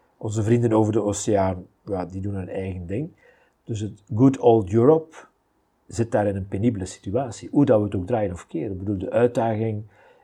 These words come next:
is vooral voor, voor, voor het continent waar wij op leven, hè. Als je dat geopolitiek bekijkt, kan Europa daaruit? Misschien wel, ik denk het eigenlijk wel,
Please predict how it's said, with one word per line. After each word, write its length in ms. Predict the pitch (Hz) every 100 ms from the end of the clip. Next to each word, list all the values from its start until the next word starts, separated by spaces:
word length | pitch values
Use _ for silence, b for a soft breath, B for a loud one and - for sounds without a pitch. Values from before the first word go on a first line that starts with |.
| _
is 240 | 110 -
vooral 400 | - 92 131 143
voor, 340 | 101 101 95
voor, 260 | - 98 92
voor 180 | - 104
het 120 | 95
continent 560 | - 95 90 95 127 120
waar 240 | 104 95
wij 140 | 95 101
op 160 | -
leven, 300 | 110 143 101
hè. 80 | 110
Als 180 | 113 104
je 60 | 110
dat 120 | 98
geopolitiek 540 | 107 101 110 87 120
bekijkt, 460 | 117 - 123 - _ B B B B B B B B B B _
kan 180 | - 120
Europa 360 | 120 117 113 104
daaruit? 540 | 98 110 143 - - _ _
Misschien 640 | 107 104 - - 98 98
wel, 300 | 92 98 147
ik 200 | - 95
denk 220 | 95 113 123
het 140 | -
eigenlijk 360 | 135 127 131 -
wel, 380 | 127 143 127